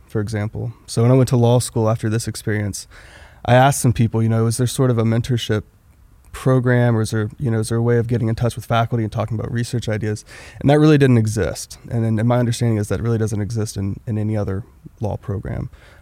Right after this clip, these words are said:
Um, it's something unique about the master's experience that we had here that was really special for me. Um, being able to sort of sift, sift through, sort through different research ideas, um, figuring out how to operationalize,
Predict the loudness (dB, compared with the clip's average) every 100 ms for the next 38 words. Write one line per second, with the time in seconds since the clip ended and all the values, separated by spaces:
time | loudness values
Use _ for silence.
0 | -6 -2 0 0 0 2 4 6 6 4
1 | 0 0 0 0 -2 -2 -2 -6 -6 -8
2 | -6 -4 -4 -6 -6 -4 -4 -4 -4 -4
3 | -4 -4 -6 -6 -6 -6 -6 -6 -6 -8
4 | _ -10 -2 0 0 -2 -6 _ -20 -20
5 | -14 -4 0 0 2 6 6 6 4 2
6 | 0 -2 -10 -2 2 2 -2 -4 -2 -2
7 | -4 _ -8 0 0 -2 0 2 2 2
8 | -2 -2 -4 -2 0 -2 -4 -4 -4 -4
9 | -4 -2 -4 -2 -2 -2 -2 0 -2 -6
10 | -18 -20 -20 -18 -4 0 0 0 0 2
11 | 4 2 2 2 2 0 0 0 -2 -2
12 | -2 0 0 0 -2 -8